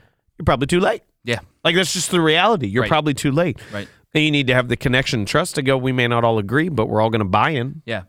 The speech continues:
Speaker 1: once we've actually decided."
Speaker 2: Yep, I, I like that. W-, it, here's a question then out of that. If you, uh, can you be bold and not make wrong decisions?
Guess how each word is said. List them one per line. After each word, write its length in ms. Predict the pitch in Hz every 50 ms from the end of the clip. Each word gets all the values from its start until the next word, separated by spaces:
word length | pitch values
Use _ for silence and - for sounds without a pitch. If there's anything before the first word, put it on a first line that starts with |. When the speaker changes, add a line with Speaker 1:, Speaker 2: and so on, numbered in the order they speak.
| _
Speaker 1:
once 260 | 117 120 127 110 -
we've 140 | 127 117 98
actually 420 | 107 110 110 - - 113 104 98 98
decided." 580 | 87 95 90 - 127 131 143 127 82 82 - - _
Speaker 2:
Yep, 200 | 113 107 101 - _
I, 120 | - 110 110
I 140 | 107 104 113
like 240 | 107 101 101 95 -
that. 100 | 104 101
W-, 160 | 82 127 143
it, 140 | - 147 131
here's 200 | 123 151 170 156
a 60 | 147
question 420 | - - 147 147 143 - - 98 92
then 220 | 90 92 92 90
out 160 | 90 92 95
of 80 | 87 85
that. 200 | 85 85 85 -
If 460 | - 113 110 104 - - - - -
you, 460 | 123 120 120 120 120 127 127 123 123 - -
uh, 320 | 85 98 95 95 90 90 92 - _ _ _ _ _ _
can 260 | - - 160 151 151 147
you 180 | 143 156 160
be 220 | 143 127 160 156 147
bold 480 | 120 107 120 123 131 135 151 156 151 - - _ _ _
and 520 | - 113 110 107 107 104 107 104 104 104 104
not 260 | 104 107 113 - _
make 440 | 123 127 127 131 - _ - - - _ _ _ _ _ _ _ _ _ _
wrong 400 | - 107 107 113 117 120 120 110 - _ _ _ _ _ _ _ _ _ _ _ _ _ _ -
decisions? 460 | 117 - 131 127 123 139 143 - -